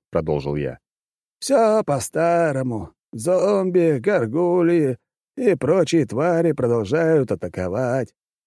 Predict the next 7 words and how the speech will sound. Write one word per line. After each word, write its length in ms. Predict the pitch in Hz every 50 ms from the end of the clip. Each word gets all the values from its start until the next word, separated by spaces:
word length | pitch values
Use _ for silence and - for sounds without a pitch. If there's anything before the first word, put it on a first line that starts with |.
| _ _ _ _ _ _
Он 180 | 82 85 85
закинул 480 | 80 82 82 80 - 92 87 85 80 80
в 80 | 76
рот 220 | 82 101 101 92 -
сочный 460 | - - - 156 135 - - 117 98
кусок 400 | - 85 85 - - 104 95 82
буженины, 680 | 78 78 90 85 85 87 85 78 69 65 60 55 -